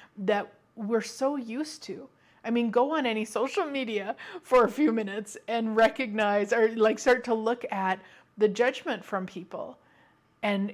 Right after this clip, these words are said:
whether it's in their posts and they're, they're saying how something is wrong or something is right, and then the people who are defending against or for it and all of that insanity, rather than just like, "Wow, that's not for me,"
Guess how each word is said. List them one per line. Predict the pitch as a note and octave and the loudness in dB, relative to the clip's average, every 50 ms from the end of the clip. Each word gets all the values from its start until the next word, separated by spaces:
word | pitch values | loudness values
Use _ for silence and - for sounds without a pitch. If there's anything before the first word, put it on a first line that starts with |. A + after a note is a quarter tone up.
| - A#3 G#3+ | -4 0 2
whether | A3 A3 G#3 G#3+ | 4 4 4 2
it's | G3+ G3 G#3 A3+ | 2 2 0 0
in | G#3+ G#3 | 0 0
their | G3+ G3 F#3+ | 0 -2 -2
posts | G3 - - - G3+ G#3 C#4 E4 - - - - - - | -4 -8 -8 -6 -4 -4 -4 -6 -8 -10 -18 -16 -12 -8
and | G#3+ A3 G#3 | -6 -4 0
they're, | G#3 G3 G3 G3 G3 F#3+ | 0 0 0 0 -2 -2
they're | F#3+ G3 F#3+ F#3 | -4 -2 -4 -4
saying | F#3 - G3 G3+ G3+ G3 | -2 -4 -4 -4 -4 -6
how | F#3+ G3+ F#3+ | -4 -6 -6
something | F#3 - G3 F#3+ F#3+ G3 G3 F#3+ F#3 | -4 -4 -6 -6 -6 -8 -10 -8 -8
is | F#3+ F3 F3+ | -10 -10 -10
wrong | E3+ F3 F#3 F#3+ G#3+ A#3+ A#3 | -8 -6 -6 -6 -6 -6 -6
or | G3+ F#3 | -6 -6
something | - F#3+ F3+ F3+ - F#3 F3+ F3+ | -6 -8 -10 -10 -10 -12 -12 -12
is | F3 F3+ - - | -12 -14 -10 -6
right, | F3 F3 F#3+ G#3+ B3 A3+ | -4 -2 -2 -2 -2 -2
and | G3+ F#3+ | -4 -6
then | F#3 F#3 F#3 | -6 -8 -8
the | F#3 | -10
people | F3+ - G3 F#3 - F3+ F#3+ | -10 -12 -12 -10 -10 -8 -8
who | G3 | -6
are | F#3 E3+ F#3 - - - - - - | -6 -8 -8 -10 -20 -20 -20 -12 -8
defending | G#3 G3 - G#3+ G3+ G3+ G3+ G3+ G3 F#3 | -8 -6 -4 -4 -4 -4 -4 -6 -6 -8
against | F#3+ F3+ F#3+ F#3+ G#3 A#3 A3+ - - | -8 -8 -8 -8 -8 -8 -8 -8 -10
or | - F#3+ | -12 -12
for | - - G#3 G#3+ A3 A3+ A#3 | -10 -6 -2 0 2 2 2
it | A3+ G3 | 2 0
and | F#3+ F#3 - | -2 -6 -6
all | G3 G3 A3 B3 B3+ | -4 -2 0 0 0
of | B3 G#3+ | 0 0
that | G#3 F#3+ F#3 F3+ | -2 -4 -4 -4
insanity, | F#3 F#3 - - A#3 C4 C#4+ D4 C4+ G#3+ G3+ F#3 | -8 -10 -10 -8 -8 -6 -6 -6 -6 -6 -6 -6
rather | F3+ F#3+ F#3+ G#3 A#3+ B3 B3+ | -6 -6 -6 -4 -2 -2 -2
than | A3+ G#3 G3+ G3 | -2 -2 -4 -6
just | F#3+ G3 G3 - | -6 -8 -8 -8
like, | F#3+ F#3+ F#3+ - | -10 -8 -6 -4
"Wow, | C#4+ D4 B3+ G#3+ F#3+ F#3 F#3 - _ _ _ _ _ _ _ _ _ _ _ _ _ _ _ _ - | -2 0 0 0 -2 -4 -6 -12 _ _ _ _ _ _ _ _ _ _ _ _ _ _ _ _ -2
that's | - G#3 G3+ G3+ G#3 - - - | 0 2 2 2 0 -6 -6 -4
not | G#3+ G3 F#3 - - | -2 -2 -2 -4 -6
for | - A3 G3+ | -8 -8 -6
me," | G#3 B3+ B3+ G#3+ G3 G3 | -6 -6 -6 -8 -8 -10